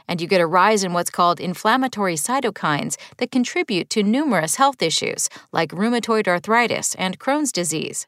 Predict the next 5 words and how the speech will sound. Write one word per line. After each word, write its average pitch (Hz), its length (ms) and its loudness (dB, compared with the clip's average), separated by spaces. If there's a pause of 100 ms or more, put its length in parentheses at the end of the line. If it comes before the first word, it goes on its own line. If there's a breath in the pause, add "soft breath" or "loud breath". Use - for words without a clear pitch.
(120)
Doctor 165 260 0
Schachter 156 420 -2
says. - 540 0 (840)
Two, 220 400 2 (440 soft breath)
eat 302 220 0